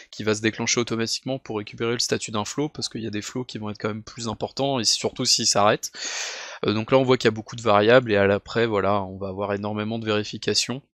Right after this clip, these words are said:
Euh, ça utilise vraiment tous les composants, je dirais, standards de, de flux, hein. Vous voyez qu'ici on parle vraiment que de variables, on n'est pas dans du gros gros code, donc même les gens qui n'ont pas trop l'habitude, euh, de,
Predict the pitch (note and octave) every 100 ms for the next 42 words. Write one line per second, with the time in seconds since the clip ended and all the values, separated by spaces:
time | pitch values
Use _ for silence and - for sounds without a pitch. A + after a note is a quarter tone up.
0 | _ _ _ _ _ _ - - G#2 G2
1 | G2 G2 G2+ G2 G2 A2 - G#2+ G#2 G#2+
2 | G#2 G2+ G#2+ B2 - A#2+ G#2+ - G#2+ G#2+
3 | A2+ A2+ A2 G2 - G#2+ G#2 A2 A#2 G#2+
4 | G2 - - - - - F#2+ - - B2
5 | A#2 G#2 G2+ G2 G#2+ - - - B2+ A2
6 | G#2+ F#2+ F#2+ A#2 - G2+ - F3 G#2+ G#2+
7 | A#2 A#2 G2 G2 - B2 A2 G#2 G#2 G#2+
8 | G#2+ B2 A2+ A2+ - - D3+ C3 - -
9 | - - G#2+ - C3+ C#3 B2+ A#2+ B2+ D3+
10 | - G#2+ G2+ C3+ - D#3 C#3 A#2+ A#2 -
11 | D3 C3 - - - - - - G2+ G#2
12 | A2+ G#2+ G#2